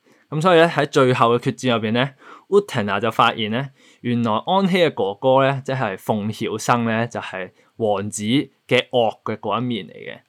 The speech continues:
佢想證明王子確實嘅存在啦，將女性定型做公主，即係好似一個洋娃娃咁樣咧，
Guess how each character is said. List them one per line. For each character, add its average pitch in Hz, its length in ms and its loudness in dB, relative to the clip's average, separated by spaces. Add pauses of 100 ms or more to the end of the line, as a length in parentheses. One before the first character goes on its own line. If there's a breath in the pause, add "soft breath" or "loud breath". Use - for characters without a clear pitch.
(840)
佢 147 160 0
想 196 180 4
證 165 140 2 (100)
明 104 240 -2
王 92 240 -8
子 107 120 -8
確 139 240 0
實 117 120 -6
嘅 110 100 -6
存 87 320 -12
在 98 120 -6
啦， 101 380 -2 (840 soft breath)
將 180 240 0
女 113 200 4
性 117 320 0
定 104 220 -2
型 85 160 -8
做 101 120 -10
公 131 260 0
主， 110 120 -10
即 85 220 -14
係 143 140 0
好 127 100 -2
似 123 80 -4
一 127 100 2
個 127 120 0
洋 95 340 -6
娃 120 220 4
娃 123 320 4
咁 104 60 -6 (100)
樣 90 100 -12
咧， 110 200 -8